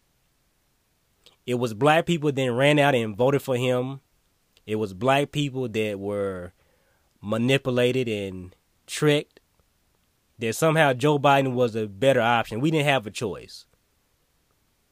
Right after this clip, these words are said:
So you went with the next choice that you thought was the best choice. It turns out it was just as bad. So here it is again. Uh, Joe Biden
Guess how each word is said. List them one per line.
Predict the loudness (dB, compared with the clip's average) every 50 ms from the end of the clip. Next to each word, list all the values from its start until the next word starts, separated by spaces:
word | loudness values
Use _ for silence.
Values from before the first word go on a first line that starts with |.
| _ _ _ _
So | -6 -2 0
you | 0 2 2
went | 2 2 0 0 -6 -14 -14
with | -4 -2 0 -2 -2 -2
the | -4 -2 -2 -2
next | 0 2 2 2 0 -2
choice | -4 -4 -2 0 0 -2 -2 -6 -8 -12 -16 _ -8
that | -8 -8 -6 -6
you | -6
thought | 0 0 2 2 0 -2 -4
was | -6 -6 -4
the | -6 -8
best | -2 2 4 4 4 2
choice. | -2 -6 -6 -4 -4 -6 -8 -12 -16 -20 _ _ _ _ _ _
It | _ -14 -12 -6
turns | 0 2 2 2 2 2
out | 2 2 4
it | 2 0 0
was | -2 -4
just | -2 -2 -2 -2 -4
as | -10 -6 -2
bad. | -2 -2 -2 -2 -6 -10 -16 _ _ _ _ _ _ _ _ _ _ _ _ _ _ _ _ _ _ _ -20 _ _ _ _ _ _ _ _ _ _ _ _ _ _ _ _ _
So | _ -2 0 4
here | 4 6
it | 6 4
is | 2 2
again. | 2 2 4 4 6 6 6 6
Uh, | 4 4 2
Joe | 2 2 4 4 4 4
Biden | 4 6 6 6 6 4 2 2 0 -2 -4 -8 -10